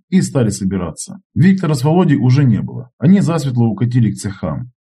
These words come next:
Попрощались с хозяйкой и, собрав весь свой нехитрый скарб, мы уже было вышли за калитку, но услышали голос Лидии Васильевны. "Ваня, подожди!" Мы остановились. Лидия Васильевна торопливо вышла из дома, неся в руках сверток.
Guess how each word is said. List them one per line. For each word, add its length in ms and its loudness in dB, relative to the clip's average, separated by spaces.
Попрощались 480 0
с 60 -10
хозяйкой 480 -2
и, 100 -6
собрав 400 0
весь 300 2
свой 180 2
нехитрый 420 -2
скарб, 520 -4
мы 140 4
уже 260 2
было 240 2
вышли 280 0
за 140 -2
калитку, 680 -4
но 180 2
услышали 420 2
голос 360 2
Лидии 220 2
Васильевны. 680 -2
"Ваня, 440 2
подожди!" 640 0
Мы 160 2
остановились. 800 -2
Лидия 300 4
Васильевна 420 2
торопливо 460 2
вышла 260 2
из 180 -2
дома, 240 2
неся 280 0
в 80 0
руках 260 -4
сверток. 560 -6